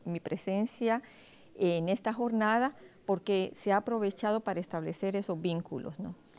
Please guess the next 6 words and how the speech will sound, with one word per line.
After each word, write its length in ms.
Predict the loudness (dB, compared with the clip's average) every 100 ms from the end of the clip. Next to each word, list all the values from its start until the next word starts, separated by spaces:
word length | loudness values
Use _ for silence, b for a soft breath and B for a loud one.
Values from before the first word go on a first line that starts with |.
| B B B B -20 -20 -20 6
Pero 160 | 8 8
también 360 | 6 4 2
quiero, 640 | 4 4 6 4 4 0 -4
quisiera 380 | -6 2 4 4
añadir 400 | 2 2 2 2
otra, 560 | 0 0 -4 -4 -8